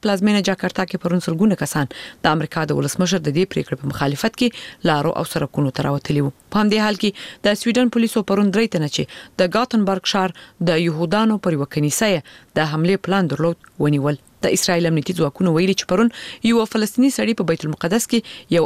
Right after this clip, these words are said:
امنیتي ساتونکی په چړو وهلی خو نیول شوی دی. دا په داسې حال کې ده چې د عربو د اتحادیې د بهرنیو چارو وزیرانو پرون په قاهره کې بیړنۍ غونډه وکړه او د بیت المقدس په اړه د ډونالډ ټرمپ پریکړه یې وغندله. هغوی وویل چې تر دې وروسته د اسرائیل او فلسطین د سولې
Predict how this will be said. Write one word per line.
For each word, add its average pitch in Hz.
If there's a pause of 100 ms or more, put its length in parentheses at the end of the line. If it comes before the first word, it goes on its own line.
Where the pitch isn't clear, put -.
(120)
امنیتي 175
ساتونکی 165
په -
چړو 196
وهلی 170 (400)
خو 147
نیول 135
شوی 143
دی. 156 (240)
دا 226
په 226
داسې 226
حال 226
کې 226
ده 220
چې -
د -
عربو 202
د 160
اتحادیې 160
د 135
بهرنیو 156
چارو 170
وزیرانو 160 (100)
پرون 214
په - (140)
قاهره 143
کې 147
بیړنۍ 143
غونډه 214
وکړه 247 (320)
او 269
د 233
بیت 226
المقدس 190
په 180
اړه 175
د 143
ډونالډ 143 (120)
ټرمپ 208
پریکړه 156
یې 165
وغندله. 147 (360)
هغوی 160
وویل 226
چې 254 (300)
تر 247
دې 277
وروسته 254
د 180
اسرائیل 208
او -
فلسطین 175
د 160
سولې 185